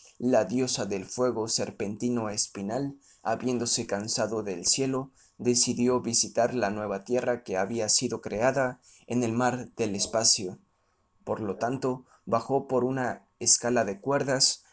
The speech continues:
el cordón umbilical, desde el cielo y encontró una isla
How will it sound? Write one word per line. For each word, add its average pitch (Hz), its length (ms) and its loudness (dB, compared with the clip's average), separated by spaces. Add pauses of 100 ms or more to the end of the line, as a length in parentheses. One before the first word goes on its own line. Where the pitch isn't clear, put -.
(260)
el 120 180 0
cordón 120 520 0
umbilical, 120 760 -2 (340)
desde 120 640 0
el 107 140 0
cielo 147 540 2
y 127 120 0
encontró 127 520 -2
una 127 500 -2
isla 151 480 0